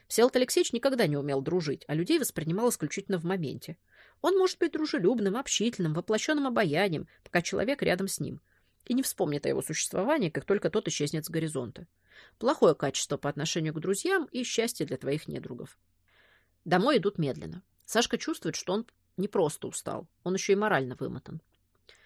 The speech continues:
«До конца пешеходки дойдём, а там возьмём такси», предлагает она.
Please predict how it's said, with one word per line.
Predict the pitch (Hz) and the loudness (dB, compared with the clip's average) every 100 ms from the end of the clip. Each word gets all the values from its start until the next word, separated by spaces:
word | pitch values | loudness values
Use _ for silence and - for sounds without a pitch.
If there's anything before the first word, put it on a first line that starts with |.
| _ _ _ | _ _ _
«До | - | 0
конца | 220 220 247 | 2 4 2
пешеходки | - 220 262 214 160 - | 0 0 2 2 2 -2
дойдём, | 160 175 330 370 | 0 0 2 0
а | 156 | 2
там | 240 226 | 0 0
возьмём | 151 170 196 | -2 -2 -4
такси», | 185 - - 160 _ | -4 -6 -10 -12 _
предлагает | - 135 139 131 135 | -10 -4 -2 -2 -6
она. | 131 127 | -8 -12